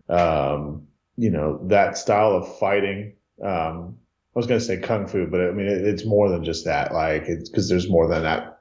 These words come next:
That's just a generalization. But, um, that style of fighting, that style of action, yeah, there's, I think there's a, a lot of potential. I'm not sure about Awkwafina. <laughs> I can get annoyed with her sometimes.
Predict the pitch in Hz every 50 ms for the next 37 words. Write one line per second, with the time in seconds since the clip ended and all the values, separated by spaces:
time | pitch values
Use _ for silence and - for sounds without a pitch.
0 | _ - 113 - - 104 - - 87 - - - 101 80 80 82 82 82 87 85
1 | 85 - - 87 - 120 107 92 82 - - - - - - _ _ _ _ _
2 | 104 107 107 101 92 87 87 87 87 87 87 - - - _ - 117 110 104 -
3 | - - 123 117 117 110 101 - 113 104 104 104 104 101 101 104 101 - - 107
4 | 101 101 98 95 92 85 90 95 - - - 104 101 101 92 - - _ _ _
5 | _ _ - - 117 120 90 82 98 104 104 - - 113 - - 127 117 123 117
6 | 113 - 104 95 92 - - 113 107 104 101 98 - - 107 - - - 101 -
7 | - 104 104 101 104 117 117 110 104 - - - 117 107 101 95 98 101 92 87
8 | - 101 101 - - 113 104 - 101 98 95 95 98 98 - - _ - 104 107
9 | - - 107 - - 147 123 - - - 135 - 180 139 123 - 107 107 98 98
10 | 98 90 87 - - - - 113 104 104 - 110 104 104 - 110 107 107 107 -